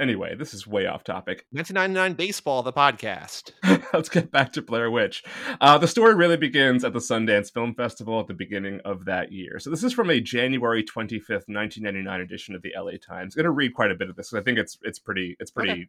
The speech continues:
Speaker 1: an int-, it's an interesting little, um, little relic of the past. Uh, so the L A Times says the following: "The scariest movie of the nineteen ninety-nine Sundance Film Festival, a mock documentary about three supposed student filmmakers chasing witches in the haunted Maryland woods,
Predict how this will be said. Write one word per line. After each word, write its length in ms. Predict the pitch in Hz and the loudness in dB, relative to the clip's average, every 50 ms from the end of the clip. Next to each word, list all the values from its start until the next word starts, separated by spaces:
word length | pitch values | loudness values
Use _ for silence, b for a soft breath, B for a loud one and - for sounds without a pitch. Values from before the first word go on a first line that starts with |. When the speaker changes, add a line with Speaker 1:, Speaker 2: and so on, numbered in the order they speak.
| _ - | _ -12
Speaker 1:
an 100 | 107 104 | -8 -6
int-, 180 | 104 110 - - | -6 -6 -8 -12
it's 140 | - - - | -16 -10 -6
an 60 | 120 | -4
interesting 420 | 117 113 - 107 101 - - 101 95 | -4 -2 -2 -4 -4 -6 -8 -14 -10
little, 240 | 92 92 90 92 | -8 -8 -6 -6
um, 320 | 98 90 87 90 90 92 _ - - _ _ _ _ _ _ _ _ _ _ - | -6 -6 -8 -10 -14 -18 _ -20 -20 _ _ _ _ _ _ _ _ _ _ -10
little 160 | 107 101 95 | -6 -6 -4
relic 320 | 92 95 92 90 90 - | -2 -2 -2 -4 -4 -8
of 80 | 87 - | -12 -20
the 80 | 95 | -18
past. 400 | - - 92 92 90 90 - - - | -12 -6 -4 -4 -4 -4 -6 -8 -6
Uh, 380 | 113 104 101 98 98 98 101 | -4 0 0 2 2 0 -2
so 260 | - - - 139 139 139 | -2 -2 0 0 0 2
the 80 | 156 | 2
L 100 | 160 175 | 4 4
A 80 | 185 175 | 4 4
Times 400 | - 165 143 127 123 123 - - | 4 4 4 4 2 0 -4 -8
says 260 | - - 123 117 104 | -2 0 0 0 0
the 80 | - 107 | -2 -10
following: 540 | - - 104 98 95 95 95 95 98 98 98 | -8 -4 -2 0 0 0 -2 -4 -6 -8 -8
"The 80 | 113 | -10
scariest 520 | 120 - - 190 190 196 196 208 190 - - | -8 -4 -2 0 0 0 0 0 0 0 0
movie 360 | 165 170 175 156 147 127 113 | 0 2 2 2 0 -2 -2
of 120 | 107 98 | -2 -2
the 80 | 104 113 | -4 -4
nineteen 360 | 110 110 131 143 - 143 139 | -4 -4 -4 -6 -6 -8 -8
ninety-nine 360 | 131 135 131 131 127 123 123 | -6 -6 -4 -4 -2 -2 -4
Sundance 520 | 123 123 - 120 120 117 117 113 110 110 - | -4 -6 -8 -6 -6 -4 -4 -6 -6 -8 -8
Film 200 | - 113 110 104 | -8 -8 -8 -8
Festival, 540 | - 87 92 - - _ - - - - _ B B B B B | -10 -12 -12 -12 -14 _ -18 -16 -16 -16 _ B B B B B
a 80 | 113 | -2
mock 340 | 120 117 123 135 160 160 - | 2 4 4 4 4 2 0
documentary 760 | 123 135 131 139 - - 120 110 107 107 - - 107 90 95 | -2 0 0 0 -2 -4 -4 -4 -4 -6 -6 -8 -8 -6 -6
about 320 | 95 92 104 98 - - _ | -6 -4 -4 -4 -4 -4 _
three 220 | - 127 131 139 | -8 -6 -6 -6
supposed 500 | 135 - - - - 120 120 123 120 - | -6 -8 -12 -10 -4 -2 -2 -2 -2 -6
student 400 | - - 113 107 113 113 - _ | -6 -8 -8 -8 -8 -10 -12 _
filmmakers 580 | - - - 104 101 95 98 - 101 95 - - | -8 -8 -6 -6 -6 -8 -8 -6 -10 -10 -10 -10
chasing 460 | - - 135 131 127 - 110 104 98 | -8 -6 -6 -6 -6 -8 -8 -8 -6
witches 420 | 127 156 160 - 113 92 85 - | -8 -8 -6 -6 -8 -8 -8 -8
in 140 | - 123 123 - | -10 -10 -10 -8
the 120 | - 107 | -12 -10
haunted 400 | 101 117 113 120 113 - - - | -6 -4 -4 -4 -4 -6 -10 -8
Maryland 380 | 107 107 110 104 101 101 101 98 | -6 -4 -4 -2 -2 -4 -6 -4
woods, 420 | 101 110 123 107 95 - - - | -4 -4 -4 -4 -4 -10 -18 -20